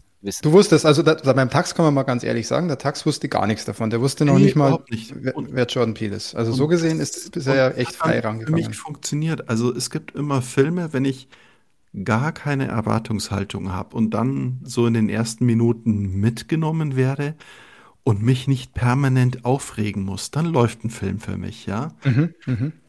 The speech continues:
Speaker 3: Und das war bei dem Film, weil ich wusste, okay, mit irgendwie so Sci-Fi, da, da kommt noch, ich weiß nicht, irgendwas Übernatürliches oder irgendwas Stranges wird noch kommen, ja. Und, ähm,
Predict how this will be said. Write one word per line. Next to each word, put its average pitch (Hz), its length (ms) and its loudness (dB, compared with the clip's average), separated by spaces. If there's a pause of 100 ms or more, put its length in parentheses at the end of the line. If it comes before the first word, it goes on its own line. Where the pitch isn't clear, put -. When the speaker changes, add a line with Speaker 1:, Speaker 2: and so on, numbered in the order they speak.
(120)
Speaker 3:
Und 123 360 -4
das 123 400 -6
war 117 240 2
bei 101 140 -2
dem 101 160 -4
Film, 98 320 -4
weil 101 100 -4
ich - 140 -12
wusste, 127 240 -4
okay, 139 280 -4
mit 131 240 -2
irgendwie 123 440 -2
so 113 320 -2
Sci-Fi, 120 880 -4
da, 107 140 -2
da 113 120 -2
kommt 127 380 -4
noch, 127 240 0 (380)
ich - 180 -6
weiß 98 220 -6
nicht, 98 160 -4
irgendwas 92 320 -10
Übernatürliches 117 920 0
oder 117 160 -4
irgendwas 127 360 -2 (400)
Stranges 127 920 -4
wird 123 220 -2
noch 110 200 -6
kommen, 107 340 -4
ja. 101 240 -4 (760)
Und, 110 640 0
ähm, 95 600 -2